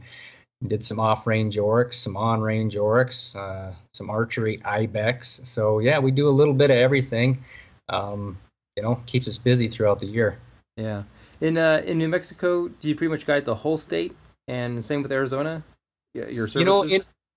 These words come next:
Speaker 1: in New Mexico, we, we specialize in certain units. For example, you know, for the elk hunting, which is, you know, obviously one of the more important big game species over there, or the most popular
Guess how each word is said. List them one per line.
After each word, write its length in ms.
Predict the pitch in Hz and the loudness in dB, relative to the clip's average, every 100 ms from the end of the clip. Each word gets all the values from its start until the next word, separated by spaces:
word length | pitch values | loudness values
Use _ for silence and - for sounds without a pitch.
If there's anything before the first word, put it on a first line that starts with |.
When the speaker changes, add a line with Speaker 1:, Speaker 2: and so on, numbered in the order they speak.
| _ - | _ 2
Speaker 1:
in 140 | 202 | 6
New 80 | 202 | 6
Mexico, 880 | 185 180 - 185 - 196 190 190 175 - - - - - _ _ _ _ _ - | 6 4 2 -2 4 6 6 6 4 0 -4 -6 -12 -18 _ _ _ _ _ -4
we, 420 | 180 180 175 165 | -2 0 -2 -4
we 80 | 170 | -2
specialize 760 | - 202 202 190 165 151 151 | 2 2 4 4 6 6 4
in 80 | 135 | 4
certain 360 | 131 151 143 131 | 2 2 2 2
units. 460 | 117 117 117 113 | 2 2 2 -2
For 140 | - 123 | 0 0
example, 640 | 117 117 123 123 123 113 | 2 2 2 0 -2 -2
you 100 | 107 | -4
know, 280 | 110 110 107 - - - _ | -4 -4 -4 -8 -20 -20 _
for 60 | - | 2
the 160 | 123 117 | 4 4
elk 220 | 127 131 | 4 4
hunting, 460 | 139 131 131 127 | 2 4 4 4
which 200 | 123 120 | 4 2
is, 240 | 127 123 - | 0 0 0
you 60 | |
know, 120 | 123 117 | 2 4
obviously 600 | 117 117 120 127 123 117 | 4 4 0 2 2 4
one 160 | 120 | 4
of 40 | 117 | 4
the 60 | |
more 220 | 113 117 | 4 6
important 600 | 113 107 - 120 127 117 | 4 2 4 4 4 0
big 200 | 104 110 | 0 -2
game 240 | 104 110 104 | 0 -2 -2
species 500 | - 110 107 107 104 | -4 -4 -2 -4 -4
over 160 | 104 | -4
there, 380 | 101 107 113 113 | -2 0 0 -2
or 160 | 110 107 | -4 -4
the 60 | 101 | -2
most 280 | 107 101 | -4 -4
popular 600 | - 113 110 113 104 101 | 2 2 2 0 0 -2